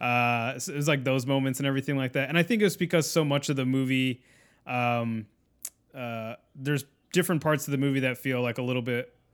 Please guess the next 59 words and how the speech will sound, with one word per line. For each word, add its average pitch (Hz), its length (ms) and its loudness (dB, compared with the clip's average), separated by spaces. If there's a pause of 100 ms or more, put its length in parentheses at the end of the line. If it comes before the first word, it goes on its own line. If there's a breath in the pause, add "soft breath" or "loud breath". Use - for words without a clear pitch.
(260)
uh, 123 180 -8 (160)
uh, 117 380 -12 (160)
more 147 260 2
comic 139 400 0
booky 143 460 -2
to - 160 -4
me, 147 240 0
like 120 180 -4
I 110 60 -6
said 123 180 -6
in 120 60 -6
the 117 80 -6
beginning, 117 480 -6
than, 110 300 -6 (340 loud breath)
than 127 120 2
actually 120 320 -2
grounded 117 480 -2
in, 117 140 -2
like, 110 180 -6
reality. 120 680 -2
And, 117 320 -6
like, 151 160 2
I 185 60 6
was 208 180 6
fine 160 300 6
with 123 160 4
it. 113 160 -4
I 123 40 -6
was, 123 140 -4
I 127 40 -8
was 117 140 -6
fine 139 260 0
with 123 120 0
those 117 160 -2
moments, 117 400 -4
but, 113 340 -6 (480 loud breath)
uh, 120 520 0 (960)
sometimes 156 520 4
those 139 140 2
grounded 127 400 0
moments 117 360 -2
just - 160 -12
didn't 120 220 -8
feel 113 320 -4
like 107 260 -6
as 107 240 -6
sort 120 240 -2
of 110 100 -4
like, 104 200 -8
this 131 160 -4
is 120 100 -4
what 117 160 -4
these 113 160 -8
characters 113 400 -4
would 98 140 -14
say 107 240 -2
to 104 140 -8
each 101 160 -8
other. 104 360 -8